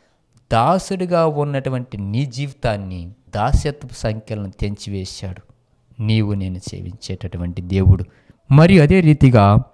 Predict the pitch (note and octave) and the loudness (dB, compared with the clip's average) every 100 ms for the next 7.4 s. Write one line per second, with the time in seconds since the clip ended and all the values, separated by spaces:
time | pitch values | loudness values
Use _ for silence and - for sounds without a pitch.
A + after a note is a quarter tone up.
0 | _ _ _ A#2+ C3 D3+ F3+ - G#3 F#3+ | _ _ _ 6 8 8 6 6 6 6
1 | F#3+ F3+ F3 D3+ C#3 B2 A#2 A#2 - G#2 | 6 6 6 4 4 6 6 4 2 0
2 | F#2+ A#2+ - - - - _ _ G#2+ G2 | 2 0 -4 -16 -20 -20 _ _ -14 -6
3 | G#2 C3+ D3 E3 D3 C3+ A#2 G#2 A#2 _ | -4 -4 -4 -2 -2 -2 -2 -2 -6 _
4 | _ _ _ G2+ A2+ B2 B2+ B2 - B2 | _ _ _ -6 -4 -2 -2 0 2 2
5 | - B2 A#2 A#2+ - B2 B2 A#2+ A#2+ C#3 | 2 -2 -4 -6 -4 -2 0 -2 -2 -4
6 | C3 C3 B2 B2 - C#3 C#3+ - - C#3+ | -2 -2 -4 -10 -2 -2 -2 -2 -2 -2
7 | A#2+ B2 B2+ A2 | -2 -4 -4 -8